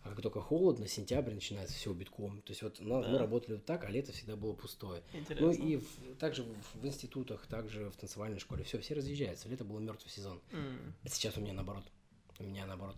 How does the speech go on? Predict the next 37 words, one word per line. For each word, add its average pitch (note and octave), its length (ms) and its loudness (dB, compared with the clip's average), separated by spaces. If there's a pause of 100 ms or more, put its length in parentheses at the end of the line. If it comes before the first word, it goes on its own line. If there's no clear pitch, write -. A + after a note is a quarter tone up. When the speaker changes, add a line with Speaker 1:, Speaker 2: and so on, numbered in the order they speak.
Speaker 1:
летом F#2 320 -4
прям E2 260 -8
всё - 360 -8
прёт, G2+ 240 -6
корпоративы, G2 680 -6
стрельбы, G#2 520 -2
игры, G2+ 300 -4
всё - 260 -4
там, F2+ 220 -10
ну, G2 60 -8
вообще F#2+ 320 -6 (340)
страйкбол. A2 520 -2 (460)
Ну A2 220 2
вот, F#2+ 180 2
и A#2+ 140 0
свадьбы G2+ 360 2
тоже. F2 360 -4
В E2+ 60 -8
основном G#2 220 -4
все - 140 -2
летом G2 220 -4
хотят, F2+ 360 -8
когда F2+ 220 -6
тепло. F#2 340 -6 (1080)
И, C3+ 180 6
короче B2 300 6
говоря, A2+ 400 8
э, G#2 380 2 (440)
получалось, G#2+ 480 -2
что, G2 380 -2 (760)
э, F2 380 -4 (560)
у A2 60 0
нас A2 220 2
не A2 120 0
было G2 180 0
денег, D3 320 8
и G#2+ 220 -4